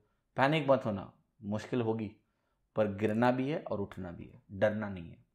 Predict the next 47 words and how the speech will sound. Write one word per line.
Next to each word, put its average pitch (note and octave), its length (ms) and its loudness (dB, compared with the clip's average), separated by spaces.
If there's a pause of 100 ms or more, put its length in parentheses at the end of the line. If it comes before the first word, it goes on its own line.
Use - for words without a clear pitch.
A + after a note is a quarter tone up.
(160)
ठीक, F#3 260 2 (880)
आंसर D#3 540 12 (120)
बगल G#2 320 4
में A#2+ 120 2
है B2+ 140 -4 (680)
तो D#3+ 60 4
बगल D3 220 10
में A#2+ 100 6
जाके G#2+ 200 4
चेक D#3 180 -4
कर E3+ 80 0
लेना, D#3 160 -2
बगल A2+ 200 4
वाली A2+ 160 6
सीट A#2+ 160 0
में B2+ 120 0
यही C#3 140 0
सब D3 160 -2
कुछ C3 140 -8
लिखा C3 180 -4
हुआ C3 160 4
है, B2+ 60 4
नंबर B2+ 240 2
सम C3+ 240 4
करके B2 240 2
लिखा C#3+ 220 0
हुआ C3 180 2
है B2 60 4
आपका। - 280 -8 (600)
फ़ाइव D#3 260 12
बाई F3 140 12
सिक्स E3+ 260 -2
सपोज D3 280 4
करो C#3 180 4
आपने B2+ 280 4
किया, A#2+ 360 0 (100)
मास्टरी A2+ 440 0
हो A2+ 140 2
गई। G#2+ 160 -4
जिस A#2 160 2
दिन D3 160 0
लगा C3 200 8
कि C#3 160 2
यार C3+ 100 6
फ़ाइव A#2+ 360 2
बाई C3 140 6
फ़ाइव A#2 240 2